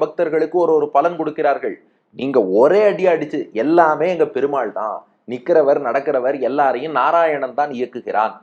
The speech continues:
அப்படின்னு சொல்கிறீர்களே, எங்களுக்கு உலகில் பார்க்கும்போது அப்படி தெரியவில்லையே. பல பல தெய்வங்கள் தங்கள் தங்கள் பக்தர்களை காக்கிறார்கள், தங்கள் தங்கள்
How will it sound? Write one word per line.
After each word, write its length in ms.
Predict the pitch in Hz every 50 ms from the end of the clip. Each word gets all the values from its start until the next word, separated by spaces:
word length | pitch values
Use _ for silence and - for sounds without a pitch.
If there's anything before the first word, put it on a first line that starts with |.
| _ -
அப்படின்னு 360 | 127 - - 123 135 165 185 185 -
சொல்கிறீர்களே, 720 | - - 135 147 143 131 120 90 90 82 82 92 101 110 113 113 - _ _ _ _ _ _ _ _
எங்களுக்கு 560 | 139 156 170 196 220 202 226 220 208 208 208 226
உலகில் 420 | 196 185 202 214 190 208 208 - -
பார்க்கும்போது 420 | 185 175 - - 175 165 170 180 190
அப்படி 200 | 185 160 151 147 - 165
தெரியவில்லையே. 560 | 160 185 185 170 156 147 139 123 131 147 143 135 - -
பல 100 | 151 180 208
பல 200 | 202 208 208 190 185
தெய்வங்கள் 580 | 160 160 160 170 160 160 151 135 156 190 208 - 196
தங்கள் 300 | 196 208 208 233 220 -
தங்கள் 280 | 220 208 202 202 196 165 180
பக்தர்களை 420 | 170 170 - 202 180 175 180 185 180
காக்கிறார்கள், 600 | - 156 151 147 - 151 139 127 117 - - - _ _ _ _ _ -
தங்கள் 300 | 131 156 180 208 220 220 214
தங்கள் 260 | 214 202 196 202 190